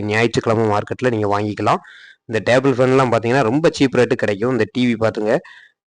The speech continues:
அடுப்பு பாருங்க, எலக்ட்ரிக்கல் அடுப்பு வந்து எத்தனை அடுப்பு இருக்குன்னு பாருங்க. மிக்ஸி, கிரைண்டரு, ஃபேனு எல்லாமே,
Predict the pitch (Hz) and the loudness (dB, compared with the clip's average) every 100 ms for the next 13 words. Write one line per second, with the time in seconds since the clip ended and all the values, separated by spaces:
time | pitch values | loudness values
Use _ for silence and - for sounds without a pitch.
0 | _ _ - 120 123 131 110 110 107 117 | _ _ -8 -6 -2 0 2 2 2 2
1 | 107 120 120 110 104 110 110 104 110 175 | 0 -2 0 0 0 0 0 0 0 0
2 | 202 _ _ _ - 104 117 110 107 110 | -2 _ _ _ -18 -8 -4 -2 -2 -2
3 | 110 110 107 101 98 104 160 - _ _ | -2 -2 -2 -2 0 0 -2 -4 _ _
4 | _ _ _ _ _ - 139 127 - 110 | _ _ _ _ _ -6 -4 -2 -4 -2
5 | 110 117 113 110 110 - - - - - | 0 2 4 4 2 -2 -20 -18 -16 -10
6 | - 113 113 110 104 - - - _ _ | -2 0 2 0 -2 -6 -18 -18 _ _
7 | _ _ _ - 113 135 139 135 | _ _ _ -10 -6 0 2 2